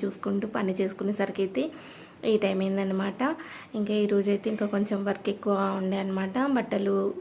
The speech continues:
ఉమ్, వాషింగ్ మిషన్లో వేయడం, అలాగే బాత్రూమ్స్ కడగడం ఇవన్నీ కూడా ఉండే అనమాట. ఇంకా బోళ్ళు కూడా నైట్ క్లీన్ చేయలేదు, అదన్నీ కూడా క్లీన్ చేసేసరికి చాలా టైమ్ అయిపోయింది. అందుకే కొంచెం పూజ కూడా లేట్ అయిపోయింది. ఇంకా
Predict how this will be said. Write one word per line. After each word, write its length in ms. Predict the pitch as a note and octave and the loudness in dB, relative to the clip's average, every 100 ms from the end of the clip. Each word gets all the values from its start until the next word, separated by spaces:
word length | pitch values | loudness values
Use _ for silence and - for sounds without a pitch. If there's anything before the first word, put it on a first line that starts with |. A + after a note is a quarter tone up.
| - | -6
ఉమ్, 560 | G#3+ G3+ G3+ G3+ G3 G#3 - - - - - | -4 -2 -2 -4 -4 -8 -10 -20 -20 -20 -6
వాషింగ్ 320 | A#3 G#3+ G3 G3 | -2 -2 -2 -2
మిషన్లో 340 | G3+ F#3+ G3 | -2 0 0
వేయడం, 300 | G3 G3+ G3+ | 0 0 0
అలాగే 540 | G3 G3 F#3+ G#3+ G#3+ G#3+ | 0 0 0 0 0 -2
బాత్రూమ్స్ 580 | G#3+ G#3 G#3 G3+ F#3+ F#3+ - | -2 -2 -2 -2 -4 -4 -2
కడగడం 440 | F#3+ G3 F#3+ G3+ | -2 0 2 2
ఇవన్నీ 320 | G#3 G3 G3 | 2 0 0
కూడా 260 | G3+ G3+ G#3 | 0 0 2
ఉండే 280 | G3+ F#3+ G3 | 2 2 0
అనమాట. 420 | F#3+ G3 G3 G3+ D4+ - - - - | 0 -2 -2 -2 -4 -6 -14 -12 -4
ఇంకా 160 | A#3 A#3+ | 2 4
బోళ్ళు 320 | A3 A3 G#3+ | 6 6 4
కూడా 220 | G#3+ G#3 | 4 4
నైట్ 320 | G#3 G#3 G3+ | 4 2 0
క్లీన్ 280 | - G#3 G3+ G3+ | 0 2 2 0
చేయలేదు, 360 | F#3+ G3 G3 | 0 0 2
అదన్నీ 440 | A3+ G#3+ F#3+ G3 G3+ | 2 2 0 0 0
కూడా 240 | G#3 G3 | 0 0
క్లీన్ 280 | G3 G3+ F#3+ G3 | 0 0 0 -2
చేసేసరికి 400 | G3+ G3 G3+ G#3+ | -2 -4 -2 -4
చాలా 380 | G#3+ G3+ G3+ | -2 -2 -2
టైమ్ 260 | G#3 G3 F#3+ | 0 0 0
అయిపోయింది. 600 | G3 G3+ F#3+ G3+ G#3+ D#4 - - - - - | -2 -2 0 0 0 0 -4 -14 -20 -20 -6
అందుకే 360 | B3 G#3 G#3 G#3 | -2 0 2 2
కొంచెం 320 | G#3 G#3 G3+ | 2 0 0
పూజ 220 | G3+ G#3+ | 4 4
కూడా 240 | G3+ G#3 G3 | 4 4 2
లేట్ 300 | G3 F#3 F#3+ | 2 0 0
అయిపోయింది. 540 | F#3+ F#3+ G3 G#3+ D4+ - - - - - | 0 0 0 0 0 -4 -14 -18 -20 -6
ఇంకా 380 | A#3+ A3 G#3+ G#3+ | -4 -2 -2 -2